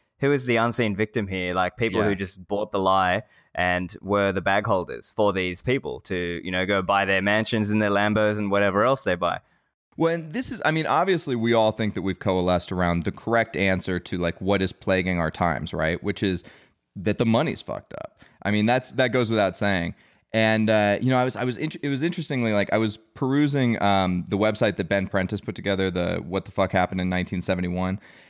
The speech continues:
Speaker 2: And, you know, I started thinking about postmodernism, right? And the school of postmodern thought. And, you know,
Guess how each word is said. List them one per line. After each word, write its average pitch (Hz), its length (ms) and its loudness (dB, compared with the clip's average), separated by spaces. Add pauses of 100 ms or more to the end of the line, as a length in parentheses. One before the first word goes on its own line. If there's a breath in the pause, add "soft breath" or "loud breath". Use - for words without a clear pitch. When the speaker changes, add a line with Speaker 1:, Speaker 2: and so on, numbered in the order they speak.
(140 loud breath)
Speaker 2:
And, 104 400 2 (100)
you 120 100 4
know, 117 80 4
I 113 100 4
started 135 320 2
thinking 139 140 -2
about 110 240 0
postmodernism, 110 960 0
right? 95 320 2
And 92 160 -2
the 87 40 -4
school 110 260 -2
of 98 60 -4
postmodern 95 560 0
thought. 90 400 0 (540 loud breath)
And, 104 320 2
you 120 80 2
know, 117 160 2